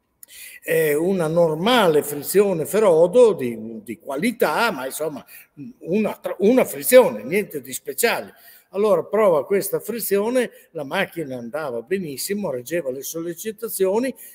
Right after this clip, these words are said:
Un bel giorno mio padre dice: "Beh, aspetta che vado da Ferrari e glielo dico di cambiare fornitore."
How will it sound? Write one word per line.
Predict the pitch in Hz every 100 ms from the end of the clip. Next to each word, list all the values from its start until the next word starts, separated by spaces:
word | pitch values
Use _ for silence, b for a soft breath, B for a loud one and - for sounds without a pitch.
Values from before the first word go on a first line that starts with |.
| B
Un | 220 170
bel | 208
giorno | 202 214 240
mio | 196 143
padre | 196 180 151 180
dice: | -
"Beh, | 127 170
aspetta | - 190 185 160
che | 120
vado | 135 165 117 104 b b
da | - 135
Ferrari | - 220 131 156 208 170 B B
e | 123
glielo | 107 104 104
dico | 180 214 110 123
di | 113
cambiare | 120 117 120 151 143 120
fornitore." | - 104 104 143 220 175 117